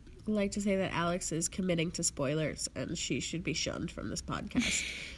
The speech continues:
Speaker 1: From now going forward, it would just be me and my guest star, Whiskey Punch.
Speaker 2: Whiskey Punch.
Speaker 1: <laughs>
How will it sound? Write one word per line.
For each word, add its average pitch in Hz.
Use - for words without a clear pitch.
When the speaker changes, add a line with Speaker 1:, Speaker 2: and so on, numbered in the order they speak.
Speaker 1:
From 208
now 190
going 185
forward, 175
it 147
would 165
just 190
be 185
me 170
and 175
my 170
guest 165
star, -
Whiskey 226
Punch. -
Speaker 2:
Whiskey 370
Punch. -
Speaker 1:
<laughs> 269